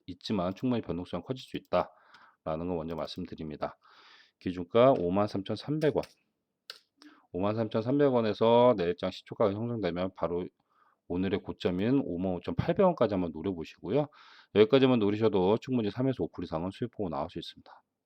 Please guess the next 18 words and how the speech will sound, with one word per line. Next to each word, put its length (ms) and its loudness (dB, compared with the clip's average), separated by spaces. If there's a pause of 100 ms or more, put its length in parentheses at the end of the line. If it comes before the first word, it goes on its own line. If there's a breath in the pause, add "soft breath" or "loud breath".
(160)
다만 240 -6
여기서 260 -8
슈팅이 300 -8
좀 120 -6
더 80 -2
나온다 360 -2
하면은 440 -2 (1300 loud breath)
오만 240 0
칠천사백 640 -2
원까지 300 0
한번 160 -4
노려보시고요. 800 -4
여기서 240 -2
슈팅이 300 -8
좀 140 -4
더 80 -2
나온다 360 -4
하면은 400 0